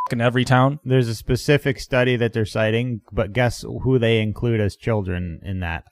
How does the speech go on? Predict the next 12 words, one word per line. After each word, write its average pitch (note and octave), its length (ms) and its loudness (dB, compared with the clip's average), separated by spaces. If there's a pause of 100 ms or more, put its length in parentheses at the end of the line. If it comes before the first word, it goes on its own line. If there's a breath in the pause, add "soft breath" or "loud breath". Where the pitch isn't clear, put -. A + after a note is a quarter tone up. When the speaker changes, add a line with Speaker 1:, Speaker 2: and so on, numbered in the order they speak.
(140)
Speaker 2:
Uh, A#2 200 -8
eighteen B2 480 -2
and G#2 140 0
nineteen-year-olds F2 800 -4
are F2 60 -4
children E2 480 -6
too. D#2 340 -8
Guess B2 260 -2
who D3 180 0
is A2+ 160 0
the A2 60 -4
most, A2 540 -2